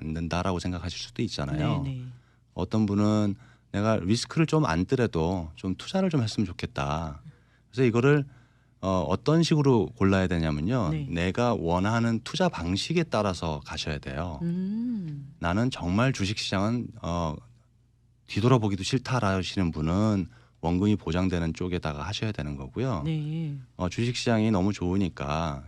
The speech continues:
Speaker 1: 요새, 아, 나는 리스크가 좀 있는 건 아는데 조금 더 포텐셜을 가지고 좀 많이 불리는 기회를 가졌으면 좋겠다라고 하면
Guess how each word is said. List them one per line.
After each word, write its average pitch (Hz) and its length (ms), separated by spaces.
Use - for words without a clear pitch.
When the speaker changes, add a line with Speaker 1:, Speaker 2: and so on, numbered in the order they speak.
Speaker 1:
요새, 80 440
아, 80 140
나는 98 380
리스크가 127 460
좀 120 180
있는 92 200
건 117 100
아는데 76 640
조금 131 320
더 117 160
포텐셜을 131 560
가지고 87 300
좀 104 120
많이 90 260
불리는 117 400
기회를 92 500
가졌으면 - 460
좋겠다라고 87 680
하면 85 400